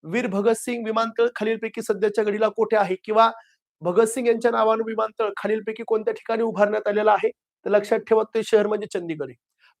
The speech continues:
प्लॅनिंग सिटी ऑफ इंडिया म्हणलं जातं. या चंदीगड पासून हे सध्याच्या घडीला, म्हणजे चंदीगड मधून हे सध्याच्या घडीला काय झालेलं आहे?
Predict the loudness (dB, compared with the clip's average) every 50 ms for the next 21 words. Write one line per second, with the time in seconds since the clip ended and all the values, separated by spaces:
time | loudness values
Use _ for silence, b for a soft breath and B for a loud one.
0 | 2 4 6 6 6 4 0 -4 -4 -8 -8 -2 2 0 2 2 0 0 2 4
1 | 4 4 2 0 2 2 0 0 2 0 0 0 b b b b b b 2 4
2 | 4 6 6 4 4 4 4 4 4 4 4 6 4 2 4 4 0 0 2 4
3 | 2 2 2 -2 -4 -4 -2 2 2 0 2 4 2 4 4 4 4 2 2 2
4 | -4 -6 -6 -4 -4 -4 -2 -2 0 2 4 4 4 4 4 2 2 0 0 -2
5 | -2 -2 -4 -4 -2 0 0 0 2 2 0 0 0 0 -2 0 2 2 2 2
6 | 2 0 2 4 4 4 4 2